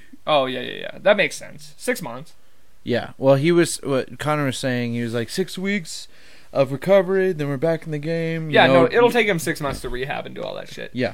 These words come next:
Speaker 1: So by that time, Co-, uh, Dustin will already have fought in Charles Oliveira. If he wins, I mean, you can't give Connor a title fight. I don't give a fuck. Like, yeah, may-
Speaker 2: Did you see the, there was already projection odds between Oliveira and Poirier, and Poirier was the favorite.
Speaker 1: Of course.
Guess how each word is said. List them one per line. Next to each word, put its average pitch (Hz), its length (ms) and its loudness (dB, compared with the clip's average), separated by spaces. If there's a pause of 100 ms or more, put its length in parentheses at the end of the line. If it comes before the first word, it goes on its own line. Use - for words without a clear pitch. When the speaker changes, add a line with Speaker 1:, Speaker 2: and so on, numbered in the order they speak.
Speaker 1:
So 190 220 10
by 185 280 6
that 202 280 6
time, 151 420 0
Co-, - 240 -6
uh, 156 180 6
Dustin 185 320 0
will 180 120 2
already 151 320 10
have 139 100 -2
fought - 280 4
in 135 240 -12 (120)
Charles 147 260 2
Oliveira. 131 480 0
If 208 160 4
he 214 80 -2
wins, 180 600 -2 (500)
I 180 80 0
mean, 202 260 2
you 214 80 -2
can't 277 220 -4
give 214 140 -2
Connor 196 280 0
a 151 60 0
title 147 260 2
fight. 180 180 2
I 190 40 6
don't 220 140 0
give 233 100 -4
a 190 40 -2
fuck. 160 340 -2
Like, 160 180 0
yeah, 165 240 6
may- 151 260 -2
Speaker 2:
Did 143 140 -2
you 226 100 4
see 220 260 0
the, 151 460 4
there 147 220 2
was 156 160 2
already 160 340 4
projection 123 760 -2
odds 107 500 -6
between 113 500 -4
Oliveira 107 640 -2
and 98 220 -8
Poirier, 104 600 -4
and 107 140 -8
Poirier 104 380 -2
was 95 140 -10
the - 60 -16
favorite. 73 360 -10
Speaker 1:
Of - 100 -14
course. - 380 -12